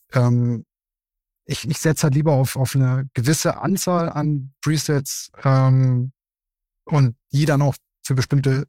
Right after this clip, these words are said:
Stilrichtungen, die ich, wo ich sie sehe, zu optimieren, statt dann so ein, ja, allumfassendes Pack zu machen oder, ähm, ein Pack in der Richtung zu machen, dass es vielleicht wirtschaftlich, betriebswirtschaftlich sinnvoller ist, ähm, als das, was ich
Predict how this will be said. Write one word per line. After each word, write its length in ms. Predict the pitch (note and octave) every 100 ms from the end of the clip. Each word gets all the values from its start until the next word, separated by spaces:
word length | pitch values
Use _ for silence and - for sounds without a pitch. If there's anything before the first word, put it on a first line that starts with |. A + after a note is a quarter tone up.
| -
Stilrichtungen, 680 | - C#3+ C#3+ C3+ C#3+ C3 A#2
die 160 | B2
ich, 220 | B2 - -
wo 100 | C3+
ich 120 | A2+ -
sie 120 | C3
sehe, 400 | A#2 B2+ B2+ B2 _ _ _ _ -
zu 160 | F3+
optimieren, 600 | B2+ - B2+ D3 D#3 C#3+ -
statt 260 | - B2
dann 160 | C3 B2
so 140 | A#2+
ein, 200 | B2 B2+ - - -
ja, 260 | G2+ G#2
allumfassendes 720 | G2+ B2 C3+ - C3 C#3 B2
Pack 280 | - A#2+ -
zu 120 | -
machen 280 | B2 A#2+ B2
oder, 380 | A#2+ A#2 A#2 A2+
ähm, 380 | A#2+ A#2+ A#2 A#2+
ein 40 |
Pack 220 | G#2+ B2
in 80 | C#3
der 100 | B2
Richtung 240 | B2 - B2+
zu 140 | -
machen, 160 | A#2+ B2+
dass 160 | -
es 120 | A#2
vielleicht 420 | - B2 A#2+ A#2 _ - _ -
wirtschaftlich, 720 | C#3+ D#3 C#3 - C3+ B2 - _ _ -
betriebswirtschaftlich 600 | - B2 D3 C3+ C3 B2+
sinnvoller 520 | - B2+ C#3 C3 A#2+ A2
ist, 400 | A#2 - - -
ähm, 400 | A#2+ A#2 A2+ A#2 - _ _ _ _ _ _ _ _ _ _
als 340 | - A2 - -
das, 180 | A#2+
was 140 | A2 -
ich 160 | C#3+